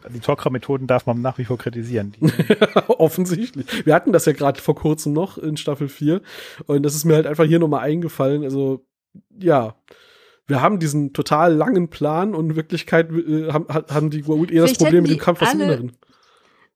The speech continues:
Speaker 3: Vielleicht hätten die alle erste Primus von den Systemlords durch, äh,
Speaker 1: Tok'ra setzen müssen, ja.
Speaker 3: gehirngewaschene, äh, Jafar ersetzen sollen, aber in die
Speaker 1: Ja.
Speaker 3: andere Richtung.
Speaker 2: Oh.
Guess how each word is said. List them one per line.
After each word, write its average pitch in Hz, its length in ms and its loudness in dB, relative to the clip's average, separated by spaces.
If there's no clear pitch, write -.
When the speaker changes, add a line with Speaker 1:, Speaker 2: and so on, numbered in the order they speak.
Speaker 3:
Vielleicht 247 420 0
hätten 262 160 0
die 226 140 2
alle 277 480 2
erste 247 380 -4
Primus 254 600 0
von 208 260 -2
den 202 320 0
Systemlords 202 800 0
durch, 196 520 0
äh, 180 320 -2
Speaker 1:
Tok'ra 104 400 -10
setzen 107 260 -16
müssen, 104 280 -20
ja. 110 80 -16
Speaker 3:
gehirngewaschene, 233 880 4
äh, 226 40 -2
Jafar 226 420 0
ersetzen 170 500 -4
sollen, 170 300 -4
aber 190 120 -4
in 196 100 2
die 190 60 0
Speaker 1:
Ja. 185 100 2
Speaker 3:
andere 190 320 0
Richtung. 170 520 -10
Speaker 2:
Oh. 123 60 4